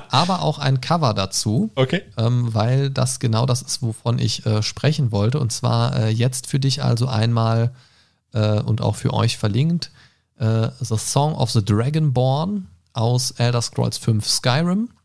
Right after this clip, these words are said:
Speaker 1: Und, äh, direkt im Anschluss danach und darunter verlinkt für euch, ähm, ein Cover.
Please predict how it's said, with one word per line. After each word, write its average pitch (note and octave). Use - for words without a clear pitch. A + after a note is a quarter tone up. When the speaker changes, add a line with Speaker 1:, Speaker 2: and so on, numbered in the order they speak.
Speaker 1:
Und, A#2+
äh, A2+
direkt A2+
im B2
Anschluss A2+
danach A2
und G2+
darunter G#2+
verlinkt C#3
für D#3
euch, C#3
ähm, G#2+
ein G#2+
Cover. G#2